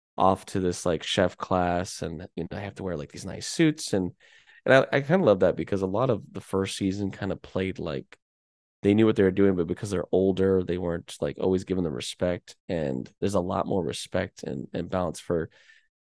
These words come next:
you know, an old dog can learn new tricks. And, and really with Tina too,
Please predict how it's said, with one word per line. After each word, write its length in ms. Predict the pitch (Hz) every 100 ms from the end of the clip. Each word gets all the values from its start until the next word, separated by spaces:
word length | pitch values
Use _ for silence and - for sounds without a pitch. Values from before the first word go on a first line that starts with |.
| _
you 80 | 95
know, 340 | 92 85 69 -
an 100 | -
old 160 | 113 151
dog 260 | 135 135 131
can 140 | 107
learn 140 | 101
new 120 | 98 92
tricks. 520 | - - - - - _ _ _ _ _
And, 420 | 87 90 90 87 - -
and 240 | 87 76
really 260 | 113 156 107
with 160 | 98
Tina 300 | - 110 90
too, 480 | - - 101 87 76